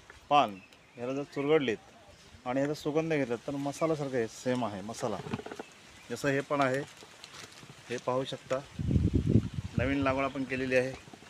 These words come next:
त्यात तुम्ही इथे पाहू शकता काळी मिरी आहेत, या काळी मिरी आहेत. त्याच्यानंतर हे पहा इकडे, हे अननस,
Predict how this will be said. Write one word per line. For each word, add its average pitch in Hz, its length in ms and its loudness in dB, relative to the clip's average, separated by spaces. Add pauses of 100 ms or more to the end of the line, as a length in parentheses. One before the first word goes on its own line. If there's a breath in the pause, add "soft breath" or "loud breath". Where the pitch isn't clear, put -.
(580)
त्यात 131 120 2
तुम्ही 143 260 0
इथे 147 160 2
पाहू 143 160 4
शकता 143 260 -2
काळी 135 380 6
मिरी 143 260 4
आहेत, 131 220 6 (680)
या 120 80 -4
काळी 127 260 2
मिरी 127 200 2
आहेत. 123 220 -2 (1400)
त्याच्यानंतर 143 600 0 (1800)
हे 131 100 0
पहा 101 280 0 (340)
इकडे, 98 220 -10 (1200)
हे 127 80 -10 (280)
अननस, 139 380 0